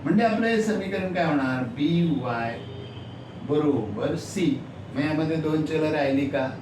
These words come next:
नाही. किंवा जर आपण बी शून्य घेतला तर मग काय राहणार?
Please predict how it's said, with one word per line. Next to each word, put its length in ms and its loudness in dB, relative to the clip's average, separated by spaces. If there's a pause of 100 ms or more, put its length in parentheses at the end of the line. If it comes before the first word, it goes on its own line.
(140)
नाही. 260 -2 (1000)
किंवा 200 4
जर 240 4
आपण 560 2 (540)
बी 200 8
शून्य 360 6
घेतला 480 2 (760)
तर 100 2
मग 180 6
काय 220 4
राहणार? 400 0